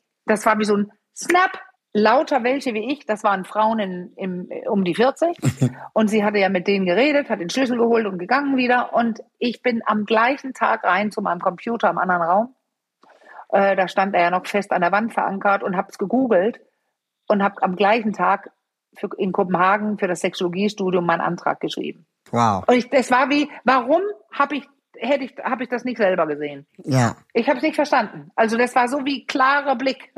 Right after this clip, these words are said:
Speaker 1: <laughs> plötzlich.
Speaker 2: Jetzt sagst du, dass
Speaker 1: Ja.
Speaker 2: die Dänen da, ähm, aufgeklärter und offener sind. Ähm, du erwähnst die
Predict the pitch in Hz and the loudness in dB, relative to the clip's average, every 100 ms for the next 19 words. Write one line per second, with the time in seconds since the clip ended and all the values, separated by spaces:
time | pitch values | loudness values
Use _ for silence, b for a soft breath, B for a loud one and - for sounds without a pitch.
0 | 269 - 339 - 208 233 - - - _ | -4 -6 -10 -2 -2 -2 -4 -6 -6 _
1 | _ B B B 131 135 147 147 160 127 | _ B B B -2 2 2 2 2 4
2 | 131 185 139 110 120 147 160 156 123 117 | 4 4 4 4 6 6 6 4 2 2
3 | 123 123 131 131 117 113 - - 135 170 | 2 2 2 0 0 0 0 0 0 0
4 | 143 156 151 131 113 - 123 - 151 143 | 0 2 2 2 2 0 -2 2 2 2
5 | 160 170 - - 120 117 117 120 110 107 | 2 0 -2 0 2 2 0 -2 -2 2
6 | 120 120 - 127 117 | 0 0 -2 0 0